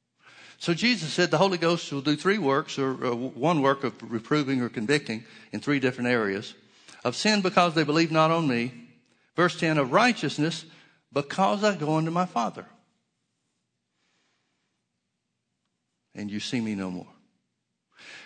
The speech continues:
So Jesus is telling the disciples, "I know you don't want me to go, but it's better for you to go because if I don't go, you can't be righteous." Think about what that means.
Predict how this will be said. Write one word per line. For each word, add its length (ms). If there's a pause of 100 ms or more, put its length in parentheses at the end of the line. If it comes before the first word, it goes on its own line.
(140)
So 180
Jesus 400
is 160
telling 260
the 80
disciples, 460
"I 100
know 100
you 180
don't 140
want 100
me 100
to 80
go, 160
but 120
it's 100
better 220
for 120
you 140
to 80
go 200
because 280
if 120
I 120
don't 200
go, 180
you 180
can't 240
be 100
righteous." 500 (4000)
Think 180
about 220
what 120
that 120
means. 320